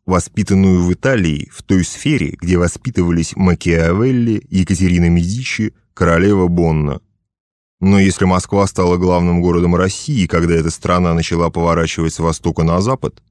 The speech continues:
то это значит, что она стала главным городом России в то время, когда эта страна должна была вести тяжёлую борьбу с двух сторон, отбиваться от востока и от запада, от бессерменства и латинства,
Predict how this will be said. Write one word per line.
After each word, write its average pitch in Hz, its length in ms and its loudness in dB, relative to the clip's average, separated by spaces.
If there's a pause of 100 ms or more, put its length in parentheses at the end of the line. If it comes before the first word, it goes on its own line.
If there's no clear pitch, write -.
(380)
то 135 140 2
это 131 160 0
значит, 127 480 -4 (160)
что - 240 -2
она 120 140 0
стала 110 320 0
главным 104 420 2
городом 101 380 2
России 101 420 -2
в - 100 -4
то 92 140 0
время, 104 320 0
когда 82 300 0
эта 82 140 -2
страна 98 420 -2
должна 90 380 0
была 87 200 0
вести 85 340 -4
тяжёлую 110 480 -2
борьбу 95 440 0
с 76 80 -8
двух 85 220 -4
сторон, 95 500 -2 (320)
отбиваться 92 580 0
от - 180 -6
востока 85 540 -2
и - 140 -2
от 104 180 2
запада, 92 500 -4 (1000)
от 87 200 -2
бессерменства 104 1120 0
и 98 100 -4
латинства, 101 840 -2